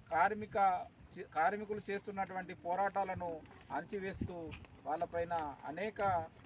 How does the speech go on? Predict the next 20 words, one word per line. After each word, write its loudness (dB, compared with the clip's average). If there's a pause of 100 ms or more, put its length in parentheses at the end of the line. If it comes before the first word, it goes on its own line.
దౌర్జన్యకాండ -2
కొనసాగిస్తూ -8
వస్తున్నారు. -8
కాబట్టి -2 (600)
తక్షణమే 0
వల్ల 2
ఏదైతే 0 (880)
పెట్టుబడిదారులు, 2 (180)
సామ్రాజ్యవాదులు, 2 (1120)
కార్మిక 4
వర్గానికి, 2
కార్మిక 0 (260)
ప్రజలందరికీ 2
కూడా 0
ఇవాళ 2 (400)
సమాన 2
పనికి -4
సమాన -4
వేతనం, -8
వెట్టి -8